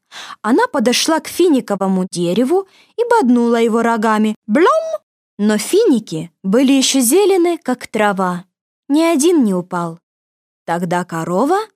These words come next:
еще разок боднула дерево. Блим! Но ни один финик не упал. Тогда корова попятилась немножко, подбежала к дереву. Блип!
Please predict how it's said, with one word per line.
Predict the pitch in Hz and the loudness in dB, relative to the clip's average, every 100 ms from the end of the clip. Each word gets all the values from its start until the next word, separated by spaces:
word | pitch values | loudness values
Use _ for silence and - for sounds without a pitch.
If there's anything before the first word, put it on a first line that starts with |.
| _ | _
еще | - 214 381 - 311 | -2 0 2 2 0
разок | 285 214 254 220 | 0 0 0 0
боднула | 196 202 214 339 339 | 0 0 2 2 0
дерево. | 208 190 185 185 185 - | 0 -2 -2 -2 -6 -6
Блим! | 196 330 440 508 523 _ _ _ _ _ _ _ _ _ _ _ - | -2 2 2 0 -6 _ _ _ _ _ _ _ _ _ _ _ -8
Но | 170 185 | -2 0
ни | 262 | 2
один | 339 359 196 240 320 | 2 2 2 2 0
финик | - 220 233 311 | 0 0 0 0
не | 359 381 | 0 0
упал. | 427 359 277 294 330 _ _ _ _ _ _ _ _ | 0 -2 -4 -4 -10 _ _ _ _ _ _ _ _
Тогда | - 185 180 226 | -4 -2 0 0
корова | 233 214 226 226 190 | 0 -2 0 0 -2
попятилась | 180 170 170 160 165 - 196 226 - | -6 -8 -6 -4 -4 -4 -2 -2 0
немножко, | 240 269 277 311 - - 349 _ _ _ _ - | 2 2 2 0 -4 -6 -8 _ _ _ _ -4
подбежала | 196 202 196 302 254 302 220 190 | -2 0 0 0 0 0 0 -2
к | 185 | -4
дереву. | 180 294 392 233 190 180 165 _ _ | 0 2 2 0 -2 -4 -6 _ _
Блип! | 180 170 185 294 403 - | -10 -4 2 2 2 -2